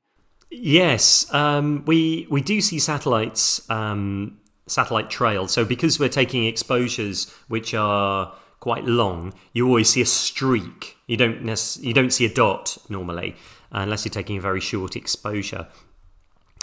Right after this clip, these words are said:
Uh, and we do from time to time get a satellite in there. I actually was, um, uh, r-, running a project last week with some schools in India, and, uh, we happened to have two schools took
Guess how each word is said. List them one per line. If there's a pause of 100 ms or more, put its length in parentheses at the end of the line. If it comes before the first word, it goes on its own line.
Uh,
and
we
do
from
time
to
time
get
a
satellite
in
there. (240)
I
actually
was,
um,
uh, (360)
r-, (120)
running
a
project
last
week
with
some
schools
in
India, (440)
and,
uh,
we
happened
to
have
two
schools (300)
took